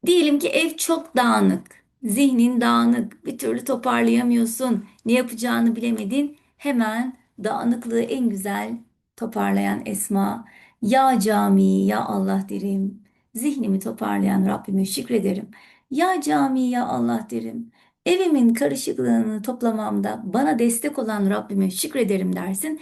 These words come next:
"Ya Cami, Ya Allah" ismi sende tecelli eder ve işlerini daha rahat toparlamış olursun.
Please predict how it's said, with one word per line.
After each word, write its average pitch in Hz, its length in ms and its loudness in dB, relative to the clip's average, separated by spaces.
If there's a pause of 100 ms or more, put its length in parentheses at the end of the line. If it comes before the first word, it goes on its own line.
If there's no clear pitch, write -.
(260)
"Ya 262 280 2
Cami, 202 380 2
Ya 208 140 -2
Allah" 220 360 -4
ismi 220 240 -4
sende 196 320 0
tecelli 220 460 2
eder 254 360 -2 (200)
ve 226 60 -2
işlerini 226 680 0
daha 214 220 -2
rahat 214 380 -2
toparlamış 202 800 -2
olursun. 190 540 -6